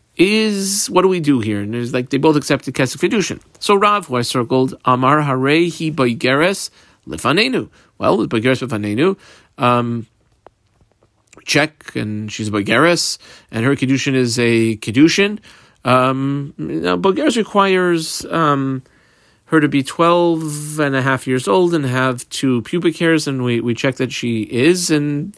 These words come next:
there you go. And Shmuel, who we circled, Amar Chayshin L'Kedushay Shneim. Shmuel says that, um,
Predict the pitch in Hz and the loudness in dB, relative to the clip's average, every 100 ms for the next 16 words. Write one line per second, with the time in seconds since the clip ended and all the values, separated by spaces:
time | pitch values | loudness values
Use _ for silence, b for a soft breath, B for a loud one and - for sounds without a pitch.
0 | - - 101 139 180 294 B B - 160 | -10 -2 2 2 2 -2 B B -2 0
1 | 139 - 233 311 175 156 156 147 160 165 | 0 0 0 0 2 2 2 0 0 0
2 | 165 156 254 214 180 160 160 156 143 120 | -2 -2 -4 -4 -4 -2 -2 -2 -2 -2
3 | 107 - B B B B - - 202 190 | -4 -6 B B B B -12 -2 0 2
4 | 165 165 156 - 156 151 - - 143 139 | 4 2 2 2 0 0 -2 0 0 0